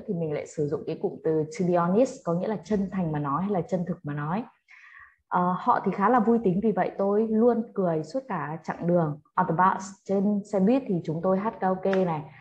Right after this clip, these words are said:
chơi game này và nói chuyện về những thứ rất là thú vị mà chúng tôi nhìn thấy ở trên đường.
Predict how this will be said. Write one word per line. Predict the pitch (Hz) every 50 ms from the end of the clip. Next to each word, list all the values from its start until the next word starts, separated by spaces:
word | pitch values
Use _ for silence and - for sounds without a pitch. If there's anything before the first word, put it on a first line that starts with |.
| - - _ _
chơi | _ - 190
game | 180 170 202 202 196
này | 185 175 147 147 - - _ -
và | 160 151
nói | 156 151 147 143 156 170
chuyện | - - 233 - -
về | 165 156
những | 151 156 165 214 -
thứ | - 185 170 165 185 220 220 -
rất | 262 262
là | 226 180 -
thú | 165 156 160
vị | 220 220 - 156
mà | 151 147
chúng | - 151 156
tôi | 175 180
nhìn | 175 175 160 147 -
thấy | - 147
ở | 175 185 175
trên | - 185 170
đường. | 160 160 156 147 139